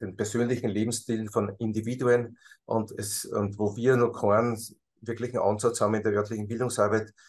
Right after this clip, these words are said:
wie kann man kommunizieren, äh, in, und in welchen Formaten kann man kommunizieren, dass eine sozial-ökologische Transformation generell nötig ist. Also nicht nur das Verhalten von Einzelnen, dass er weniger Fleisch isst oder kein Auto mehr fährt,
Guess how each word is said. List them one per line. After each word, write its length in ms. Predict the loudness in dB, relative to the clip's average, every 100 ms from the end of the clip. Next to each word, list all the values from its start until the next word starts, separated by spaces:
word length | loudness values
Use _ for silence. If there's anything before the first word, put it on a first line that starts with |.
| _ -10
wie 100 | -6
kann 200 | 0 2
man 120 | 2
kommunizieren, 920 | 2 0 0 -2 -4 0 0 0 -6 _ -20 _
äh, 160 | -2 0
in, 220 | 0 -2
und 140 | 0
in 80 | 2
welchen 260 | 2 0 -4
Formaten 440 | 2 4 4 2
kann 180 | -4 -2
man 80 | -2
kommunizieren, 760 | -2 -2 -2 -2 0 0 -2 -14 _ _
dass 180 | -2 0
eine 100 | 0
sozial-ökologische 1080 | -2 0 2 2 2 -4 -2 -2 -2 -6
Transformation 920 | -2 -2 0 0 2 0 0 0 0 0
generell 380 | 2 2 2 0
nötig 360 | -4 -8 -10
ist. 240 | -10 -12 -16 -20 -14 -6
Also 220 | -2 0
nicht 240 | 2 2
nur 180 | 4 4
das 220 | 2 -6
Verhalten 440 | -4 -2 -2 -2 -2
von 220 | 0 2
Einzelnen, 480 | 0 0 0 2 2
dass 160 | 0
er 60 | 2
weniger 300 | 0 0 -2
Fleisch 280 | 0 -2 -2
isst 220 | -8 -2
oder 140 | 0
kein 160 | 2 0
Auto 180 | 0 0
mehr 120 | -2
fährt, 280 | 2 0